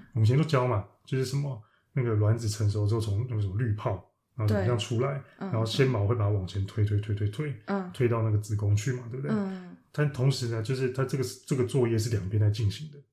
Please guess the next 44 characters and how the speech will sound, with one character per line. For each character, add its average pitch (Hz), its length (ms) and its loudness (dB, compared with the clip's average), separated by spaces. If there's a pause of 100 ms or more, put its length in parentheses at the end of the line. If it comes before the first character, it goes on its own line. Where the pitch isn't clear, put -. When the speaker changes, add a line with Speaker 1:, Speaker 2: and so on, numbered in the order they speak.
(380)
Speaker 1:
就 - 120 -6
是 135 80 -4
精 156 180 2
子 147 100 -2
也 107 60 2
被 123 140 0
往， 101 280 -2
往， 95 260 -4 (480)
就 131 140 -6
是 113 260 -4
精 147 180 -2
子 143 60 -2
被 110 140 -2 (220)
往 98 180 -4
卵 98 180 -2
子 104 120 -2
带， 107 200 -4
卵 104 200 2
子 110 120 -2
被， 107 240 0 (520)
呃， 101 320 0 (380)
那 127 120 -2
个 110 80 2
纤 123 180 2
毛 101 180 0
带 117 200 -2
往 90 180 -2
精 95 200 0
子， 139 140 -6 (800)
这 - 80 -6
样 214 140 0
子。 226 80 -2
Speaker 2:
哦。 226 320 -4
Speaker 1:
所 160 120 0
以 - 20 2
两 107 140 2
个 101 80 0
是 127 380 -2 (220)
共 135 100 2
同 101 140 2
在 117 120 4
路 120 180 0
上 104 220 0
互-， 123 120 -4